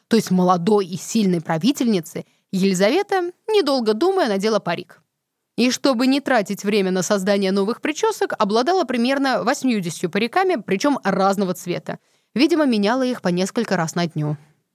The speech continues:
Ну а вместе с королевой парики стали носить и все придворные. Так возродилась мода на парик. И не только в Англии, но и во всей Европе.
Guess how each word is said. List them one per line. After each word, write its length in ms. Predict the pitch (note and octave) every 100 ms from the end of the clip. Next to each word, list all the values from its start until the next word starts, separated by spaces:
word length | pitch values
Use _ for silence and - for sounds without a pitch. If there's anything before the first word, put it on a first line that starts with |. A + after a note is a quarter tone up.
| _ _ _
Ну 120 | D4
а 80 | D4
вместе 300 | A3+ A3 A#3
с 60 | G#3+
королевой 500 | B3 B3+ F#4+ G4+ E4+
парики 500 | G3 F#3+ G3 E4 F4+
стали 360 | - G3 C4+
носить 500 | A#3+ E3 - C4+ - -
и 180 | A#3+ C#4
все 240 | - F3+
придворные. 680 | - E3 D#3+ D#3+ E3 - E3+ _ _ _ _ _ _
Так 400 | A3 D#4 F4 - _ -
возродилась 760 | G3 F#3+ F#3 F#3 B3 C4+ -
мода 440 | F#3 F#3 G3 A3+ A#3
на 140 | F#3+
парик. 360 | - E3+ E3 - _ -
И 160 | C#4
не 160 | C4 A#3
только 440 | - G#3 F#3+ F#3+
в 100 | E3+
Англии, 440 | E3+ F3 F3 B3 E4
но 260 | C4 C4+
и 220 | F4 A#3 C4
во 140 | G3+
всей 320 | - - F#3+
Европе. 680 | F3+ E3+ E3+ E3+ E3 E3 E3+